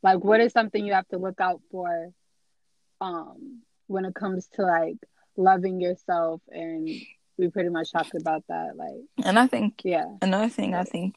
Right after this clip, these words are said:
Speaker 2: you need to make sure not to lose yourself, 'cause you could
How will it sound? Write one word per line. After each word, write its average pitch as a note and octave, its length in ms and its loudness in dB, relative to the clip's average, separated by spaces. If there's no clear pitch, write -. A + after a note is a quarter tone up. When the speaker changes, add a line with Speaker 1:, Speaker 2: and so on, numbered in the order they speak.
Speaker 2:
you G3 180 2
need G#3+ 160 4
to G#3 80 0
make G3 240 -2
sure - 180 -4
not E3 200 -2
to - 120 -12
lose G3+ 260 -4
yourself, - 520 -6
'cause F#3 460 0
you F#3+ 180 2
could F3+ 520 -2